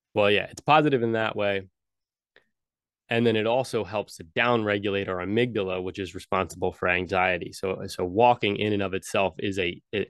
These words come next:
anti-anxiety and antidepressant. And to me, if you, I would go a hundred percent with walking before trying anything else,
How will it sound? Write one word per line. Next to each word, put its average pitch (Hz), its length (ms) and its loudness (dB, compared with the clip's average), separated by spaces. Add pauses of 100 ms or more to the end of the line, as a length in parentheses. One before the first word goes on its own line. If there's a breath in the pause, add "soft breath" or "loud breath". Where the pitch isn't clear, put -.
anti-anxiety 95 920 0
and 131 240 2
antidepressant. 101 1400 -2 (440 loud breath)
And 107 420 4 (1080 soft breath)
to 139 100 4
me, 151 240 10
if 120 100 2
you, 135 300 4 (880)
I 127 140 0
would 123 200 2
go 117 280 0
a 98 40 -2
hundred 117 360 -6
percent 113 360 -6
with 95 160 -8
walking 104 380 0
before 95 380 -4
trying 95 360 0
anything 98 360 -2
else, 95 460 -2